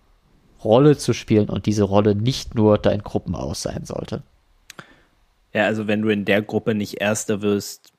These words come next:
Speaker 2: kannst du die Sache auch abblasen. Also, weil ich mein,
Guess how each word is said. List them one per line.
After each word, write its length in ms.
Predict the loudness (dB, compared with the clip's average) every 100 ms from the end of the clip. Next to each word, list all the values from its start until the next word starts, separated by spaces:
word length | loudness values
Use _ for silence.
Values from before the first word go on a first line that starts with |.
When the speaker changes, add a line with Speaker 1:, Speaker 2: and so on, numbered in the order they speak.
| _ _ _ _
Speaker 2:
kannst 300 | -6 -6 -6
du 80 | -6
die 440 | -4 -2 -4 -8 _ _ _ _ _ _ _ _ _ _ _
Sache 400 | -4 -2 0 -4
auch 140 | -4 -6
abblasen. 840 | -6 -4 -4 -2 -2 -6 -10 -16 _ _ _ _
Also, 320 | -12 -4 -4 -2
weil 160 | -2
ich 140 | -2 -4
mein, 180 | -4